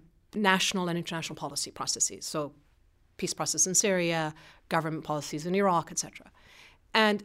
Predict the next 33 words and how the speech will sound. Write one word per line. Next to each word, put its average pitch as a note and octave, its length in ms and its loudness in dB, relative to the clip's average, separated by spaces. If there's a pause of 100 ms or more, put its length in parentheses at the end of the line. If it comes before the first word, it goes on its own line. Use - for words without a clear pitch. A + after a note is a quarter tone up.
(160)
under D4 300 8
those, A3+ 280 4
so - 200 2
they, G#3 140 4
they G3 220 2
came, B3+ 260 2
that A3 140 8
was A#3+ 120 2
the A#3+ 60 0
kind G#3 160 0
of E3+ 180 -6
overall E3 320 0
framework. E3+ 480 -12
And F#3+ 100 -2
then F#3 220 0
under C4 240 4
that, F#3+ 320 2
each A3+ 240 -2
of G#3 100 0
them F3+ 200 0
came F3+ 240 -2
up E3 180 -6
with D#3+ 120 -6
specific - 680 -6 (180)
pro-, F3+ 180 -4
programs E3 560 -4
that D#3 80 -8
they D#3+ 120 -4
wanted D#3 240 -6
to - 80 -14
do D#3+ 140 -10
in F3 160 -4
country. D#3 420 -12